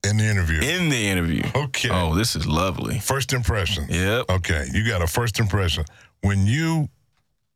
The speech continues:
Speaker 1: when you are setting a first impression,
Speaker 2: Yeah.
Speaker 1: first of all, A number one, be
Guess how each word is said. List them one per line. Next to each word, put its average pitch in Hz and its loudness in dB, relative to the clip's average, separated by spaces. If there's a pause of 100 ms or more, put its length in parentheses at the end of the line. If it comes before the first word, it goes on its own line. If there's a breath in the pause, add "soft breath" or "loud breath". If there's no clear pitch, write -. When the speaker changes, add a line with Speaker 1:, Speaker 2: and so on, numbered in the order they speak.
(420)
Speaker 1:
when 101 2
you 139 2
are 110 0
setting 113 0
a 92 2
first 92 -2
impression, 82 -2
Speaker 2:
Yeah. 82 0 (260)
Speaker 1:
first 135 -2
of 87 2
all, 71 -2 (280)
A 135 0
number 101 2
one, 78 2 (400 soft breath)
be 92 0